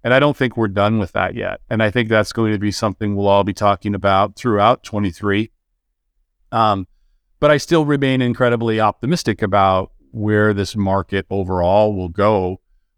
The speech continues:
um, of life sciences, because at the end of the day, people need to be, you know, feel, feel very comfortable that our life sciences industry can deliver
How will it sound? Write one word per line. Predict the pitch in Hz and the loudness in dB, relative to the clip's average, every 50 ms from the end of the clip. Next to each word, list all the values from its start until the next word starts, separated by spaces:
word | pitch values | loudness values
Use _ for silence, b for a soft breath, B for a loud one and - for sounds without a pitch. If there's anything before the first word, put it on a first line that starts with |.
| _ - | _ -4
um, | 104 104 101 101 98 95 95 95 - | -2 0 0 0 0 -2 -4 -6 -4
of | 101 98 90 101 | -4 -4 -2 0
life | 98 92 90 - | 0 -2 -2 -2
sciences, | - 139 143 151 127 113 - 110 101 - | -2 0 0 2 0 0 -2 -6 -8 -6
because | - 113 101 - 110 107 101 92 - - _ _ _ _ _ _ _ _ _ _ _ _ - | -6 -6 -2 0 0 0 0 -2 -8 -14 _ _ _ _ _ _ _ _ _ _ _ _ -14
at | 165 151 147 127 - - | -10 -8 -8 -8 -8 -4
the | - 156 | -2 0
end | 156 156 | 0 0
of | 156 143 | 0 -2
the | 147 135 | -2 0
day, | 147 147 147 147 147 147 139 139 139 139 - _ | 2 4 4 4 4 2 2 0 -2 -6 -10 _
people | - 135 127 - 135 131 123 123 120 117 113 - _ _ _ _ _ _ _ _ _ - | -4 -4 -4 0 2 2 4 4 2 0 -2 -6 _ _ _ _ _ _ _ _ _ -8
need | 95 98 104 104 110 117 127 131 117 - _ _ _ _ _ _ _ - | -6 -4 -2 0 0 0 -2 -4 -8 -18 _ _ _ _ _ _ _ -14
to | - 127 117 | -10 -8 -6
be, | 123 117 110 107 104 107 104 104 107 98 - _ _ _ _ _ _ _ _ _ _ | -4 -2 -2 0 0 0 0 -2 -2 -6 -8 _ _ _ _ _ _ _ _ _ _
you | - 113 | -4 -2
know, | 107 101 95 | -2 -2 -2
feel, | - - 113 101 104 - _ _ _ _ _ _ | -2 -2 -2 -2 -2 -2 _ _ _ _ _ _
feel | - 131 120 113 107 98 | 2 2 4 4 4 0
very | 107 113 107 113 117 117 117 | -2 -2 0 0 2 2 0
comfortable | - - - 135 135 127 - 117 107 98 104 104 104 101 | -2 -2 -2 -2 -2 -2 -2 -4 -2 -2 0 -2 -2 -2
that | 92 101 98 101 - - | -2 -2 -2 -4 -4 -2
our | 110 104 104 107 110 110 113 - _ - | 0 2 2 2 2 0 -4 -8 _ -6
life | 107 110 113 113 107 | 0 2 2 2 2
sciences | - - - 113 110 113 113 113 110 - 110 98 101 | -2 -2 0 0 2 2 2 0 -2 -4 -6 -4 -4
industry | 110 110 117 120 - - - 104 101 87 | -2 0 -2 -2 -2 -4 -4 -4 -4 -4
can | - - 104 101 98 | -6 -4 -4 -4 -2
deliver | 98 98 95 98 104 107 110 104 110 107 107 101 95 | -2 -4 -4 0 0 0 0 0 0 0 0 0 -2